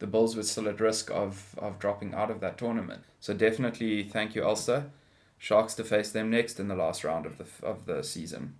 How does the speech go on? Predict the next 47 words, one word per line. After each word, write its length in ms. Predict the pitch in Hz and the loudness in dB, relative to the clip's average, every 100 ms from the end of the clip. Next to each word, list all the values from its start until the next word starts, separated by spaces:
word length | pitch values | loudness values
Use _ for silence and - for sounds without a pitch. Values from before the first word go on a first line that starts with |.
| - | -6
or 100 | 98 | -4
regular 360 | 101 101 90 | -2 -2 -4
play 220 | - 85 | -2 -2
of 140 | 71 71 | -2 -4
the 80 | - | -8
season. 440 | - 76 - - - _ _ - | -8 -8 -10 -14 -16 _ _ 2
But 160 | 139 | 6
yeah, 140 | 170 123 | 10 10
l-, 140 | 123 | 8
I 140 | - | 6
mean, 200 | 143 139 | 6 6
let's 200 | 139 139 | 6 4
just 200 | - 165 | 4 4
have 140 | 147 135 | 6 8
a 40 | |
look 200 | 123 127 | 8 6
at 80 | 147 | 4
the 80 | 101 | 4
log 280 | 101 117 120 | 6 6 6
there 140 | 107 | 4
then, 220 | 101 107 | 2 -2
talking 360 | 107 113 113 117 | 2 2 2 0
about 260 | 101 104 | 2 0
the 60 | 104 | 0
guys 260 | 98 104 - | 0 0 -2
qualifying 600 | - 117 120 - 95 95 | 2 2 2 0 0 -2
for 100 | - | -4
the 100 | 90 | -6
Champions 480 | - 85 101 87 | -4 -6 -6 -8
Cup. 360 | - 107 104 - _ - | 0 2 0 -4 _ -4
Unfortunately, 720 | 110 110 127 120 143 131 123 | -2 2 4 4 2 0 0
the 100 | 113 | 0
Lions 480 | 104 104 113 117 110 | 4 6 8 8 6
not 220 | 110 104 | 2 0
making 400 | 98 98 101 113 | 2 0 0 0
it. 260 | 104 139 - | 0 -2 -6
You 100 | 104 | -6
know, 120 | 98 | -4
they 200 | 98 101 | 0 2
are 380 | 101 98 95 92 | 4 4 4 0
eleventh 440 | - 110 107 110 113 | -2 0 0 0 -2
on 140 | 101 | -2
the 80 | 101 | 0
log 240 | 92 107 | 0 0
at 100 | 113 | -2
the 60 | 113 | -2
moment. 500 | 110 110 127 143 - | 0 2 0 -2 -6